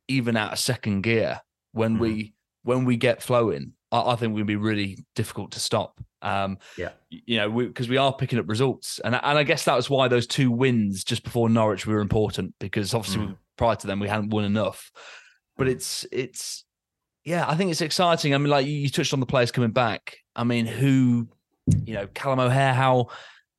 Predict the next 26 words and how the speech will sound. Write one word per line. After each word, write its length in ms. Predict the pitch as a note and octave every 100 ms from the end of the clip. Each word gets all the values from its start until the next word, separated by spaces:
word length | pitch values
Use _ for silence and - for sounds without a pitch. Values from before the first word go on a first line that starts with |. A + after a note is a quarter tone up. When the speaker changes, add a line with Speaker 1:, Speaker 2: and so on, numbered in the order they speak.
| -
Speaker 1:
I 100 | B2+
mean, 120 | C3
someone, 280 | - D#3+ D3
a 40 |
little 160 | D3 C#3+
kid 240 | - E3
asked 280 | C#3 D3 -
Jay 140 | D3+ C3+
Da 80 |
Silva, 500 | A#2 C3 A2+ G2 F#2 - _
he 100 | -
said, 340 | G#2+ C#3 C3+ A2+
"Look, 320 | A#2+ A#2 -
when's 220 | A#2+ B2+
Callum 180 | - C3+
O'Hare 380 | B2 A2+ A#2+ B2
back?" 300 | A2+ G2+ -
And 180 | A2 G#2+
I 220 | A#2 C3+
don't 120 | D3 E3
know, 180 | E3+ D#3
he 100 | D3+
gave 300 | D#3+ D#3 D3+
a 100 | D3
very 300 | D3 D#3+
Speaker 2:
Mm-hmm. 80 | D#3+